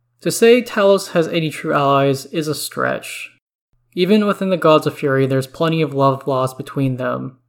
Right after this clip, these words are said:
It likely does not help that over the many years Talos has lorded over them, he has stole away much of their influence and power. Auril seemingly has been kicked out of the Gods of Fury due to Umberlee's recent disdain for her.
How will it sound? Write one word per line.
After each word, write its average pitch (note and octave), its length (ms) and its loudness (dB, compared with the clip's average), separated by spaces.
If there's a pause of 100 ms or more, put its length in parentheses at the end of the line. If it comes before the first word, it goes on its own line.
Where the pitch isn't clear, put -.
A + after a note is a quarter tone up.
(200)
It E3 100 -2
likely G3+ 320 2
does F#3 160 -2
not F#3 200 -2
help E3+ 220 2
that - 260 2
over D3+ 200 2
the C#3+ 80 -2
many D3+ 220 0
years D3+ 380 2
Talos D3 400 2
has C#3 120 -6
lorded C#3+ 440 2
over F3 260 2
them, C3 480 -4
he - 140 -2
has C#3 80 -2
stole F3+ 260 2
away E3+ 240 6
much D3 260 2
of C3+ 100 -6
their D3 140 -2
influence C#3 460 -4
and B2+ 100 -6
power. C3+ 560 0 (640)
Auril F#3+ 380 6
seemingly F#3 480 -2
has D3 160 -2
been C#3+ 140 -4
kicked F#3+ 260 -2
out D#3 120 2
of C#3+ 40 -6
the C#3+ 60 0
Gods C#3 320 0
of C3 100 -12
Fury C3 540 -6
due D3+ 100 -2
to D#3+ 100 -2
Umberlee's D#3+ 520 -2
recent D3+ 340 -4
disdain C#3+ 460 -2
for C3 160 -8
her. B2+ 400 -6